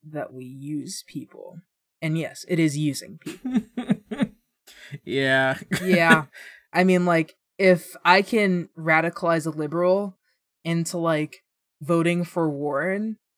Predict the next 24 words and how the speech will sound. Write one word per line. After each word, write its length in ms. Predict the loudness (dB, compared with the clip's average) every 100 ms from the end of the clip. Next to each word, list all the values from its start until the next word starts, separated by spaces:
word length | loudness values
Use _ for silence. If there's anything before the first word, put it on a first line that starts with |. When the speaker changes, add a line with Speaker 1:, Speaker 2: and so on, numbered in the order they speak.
| _ -2
Speaker 1:
I 120 | 2
mean, 220 | 4 2
I'm 320 | 2 0 0 -4
sad 600 | -8 0 4 4 2 0
that 200 | 0 -2 -8
they're 260 | -4 -2 0
not 220 | 0 0
gonna 180 | -4 -2
vote 280 | -2 -4 -4
for 140 | -6
Bernie, 520 | -2 -2 0 -4 -8
and 160 | -8 -6
even 240 | -4 -4
sadder 360 | -4 -4 -2 -2
that 160 | -4
they 120 | -4 -4
don't 180 | -6
support 340 | -8 -8 -6 -4
my 140 | -6
glorious, 760 | -6 -6 -4 -2 -2 -4 -8 -16 _ _ _
uh, 420 | -6 -6 -6 -8 -10
socialist 580 | -6 -4 -2 -6 -2
revolution. 640 | -2 -2 -2 0 0 0 -4
However, 680 | 0 2 4 6 6 4